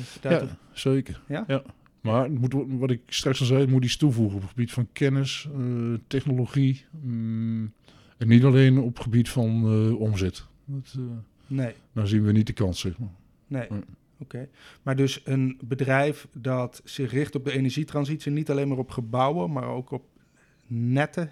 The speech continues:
Speaker 1: energie, eh, elektriciteitsnetten, energiesystemen,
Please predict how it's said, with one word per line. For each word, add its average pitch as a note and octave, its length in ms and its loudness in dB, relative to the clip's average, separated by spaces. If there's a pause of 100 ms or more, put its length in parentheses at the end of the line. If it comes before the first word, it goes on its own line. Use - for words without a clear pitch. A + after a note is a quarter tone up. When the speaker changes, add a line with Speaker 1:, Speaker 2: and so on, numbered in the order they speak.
Speaker 1:
energie, C3+ 540 -4
eh, B2 260 -10
elektriciteitsnetten, D3 1000 -8
energiesystemen, D3 1600 -4